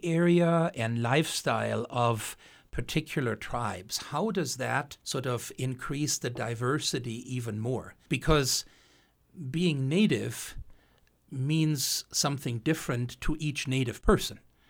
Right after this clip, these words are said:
right? One might think Native Americans are, well, are all sort of the same group because they're all natives, but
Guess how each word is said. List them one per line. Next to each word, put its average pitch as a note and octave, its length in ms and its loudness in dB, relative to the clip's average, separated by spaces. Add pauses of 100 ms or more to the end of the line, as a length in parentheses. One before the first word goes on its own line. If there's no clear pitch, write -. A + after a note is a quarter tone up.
(260)
right? C#3 400 2
One F3+ 200 8
might D#3+ 280 6
think D3+ 380 -2 (440)
Native D3 640 2
Americans C#3 840 2
are, B2 500 2 (460)
well, C3 380 2 (380)
are B2+ 180 0
all D3 640 4 (1500)
sort C3+ 240 0
of B2 360 0
the C3+ 220 -2
same C#3 680 2 (680)
group D3+ 460 8
because B2 300 0
they're B2+ 140 -2
all C#3 160 2
natives, C#3+ 640 0 (280)
but C3+ 400 0